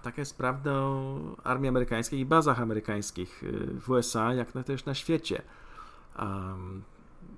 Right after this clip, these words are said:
gwałty, trupy, seks, y, miłość z dziećmi, prostytucja, masa prostytucji. Masa, masa, masa prostytucji. Możemy być pewni, że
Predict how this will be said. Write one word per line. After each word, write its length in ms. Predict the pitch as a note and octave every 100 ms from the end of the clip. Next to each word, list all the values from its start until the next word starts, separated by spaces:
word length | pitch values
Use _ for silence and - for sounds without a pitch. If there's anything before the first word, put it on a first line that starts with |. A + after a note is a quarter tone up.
| -
gwałty, 440 | A#2 B2 B2+ C3
trupy, 520 | A#2+ - B2+ - B2+ B2
seks, 500 | - A#2 - - -
y, 260 | A#2 A2+ A2+ -
miłość 680 | B2+ C3+ C#3 C3 B2 - - -
z 160 | A2
dziećmi, 600 | G#2+ B2 A#2+ - A#2 A#2+ A#2+ - - - - - - - - - - -
prostytucja, 800 | A#2+ - B2+ C#3+ - - B2+ B2
masa 560 | A2+ C3+ F3 F3+ - A2+
prostytucji. 840 | A2+ - F#2+ - A2+ - - - - - - - B2
Masa, 640 | A2 B2 C3+ C3+ - C3
masa, 300 | B2+ A#2+ A#2
masa 240 | A#2 -
prostytucji. 460 | - G2+ A2+ - G#2
Możemy 300 | A2 A#2+ A#2+
być 160 | A#2+
pewni, 460 | - C3 A#2 A#2 A2
że 340 | G2+ G#2+ G#2+